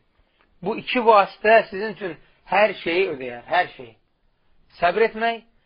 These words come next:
və bir də namaz qılıb köməyi Allahdan diləmək. Allah sizə kömək olacaq. Onun ardınca görün nə deyir? Deyir ki, bu, yəni namaz qılıb səbr etməklə Allahdan kömək diləmək, Allahdan qorxanlardan başqaları üçün çox ağırdır.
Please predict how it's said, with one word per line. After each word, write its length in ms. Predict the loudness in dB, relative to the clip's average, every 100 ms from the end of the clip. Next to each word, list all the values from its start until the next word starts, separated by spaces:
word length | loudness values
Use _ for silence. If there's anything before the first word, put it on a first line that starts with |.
| _
və 120 | 0 0
bir 120 | 0
də 80 | -2
namaz 300 | 0 -2 -2
qılıb 220 | -6 -6
köməyi 320 | -4 -2 2 2
Allahdan 460 | 2 -2 -4 -6
diləmək. 280 | -8 -12 -18 _ _ -10
Allah 320 | -2 0 0
sizə 160 | -4 -8
kömək 240 | -6 -4
olacaq. 400 | -4 -2 -2 -4 _ _ _ _ _ _ _ _ _ _ _
Onun 200 | -4 2
ardınca 420 | 4 4 2 -4 -2
görün 320 | -2 -2 -2
nə 100 | -2
deyir? 220 | -2 -4
Deyir 200 | -4 -4
ki, 180 | -4 -10 -10 _ _ _ _ _
bu, 160 | -2 0 0 -2 -20 _ _ _ _ _ _ _ -8
yəni 260 | -6 -4 -2
namaz 320 | 0 0 0
qılıb 320 | -4 -4 -6 _ _ _ _
səbr 320 | -2 -2 -2
etməklə 380 | -6 -4 -4 -2
Allahdan 400 | -2 -4 -6 -8
kömək 280 | -8 -12 -12
diləmək, 340 | -14 -14 -16 -20 _ _ _ _ _ _ _ _ _ _ _ _ 2
Allahdan 540 | 4 2 2 0 2
qorxanlardan 920 | 0 0 0 -4 0 0 0 -2 0
başqaları 640 | 0 0 -4 0 2 0
üçün 380 | -2 -6 -8 -8
çox 240 | -2 -2 -2
ağırdır. 540 | -4 -6 -6 -12 -16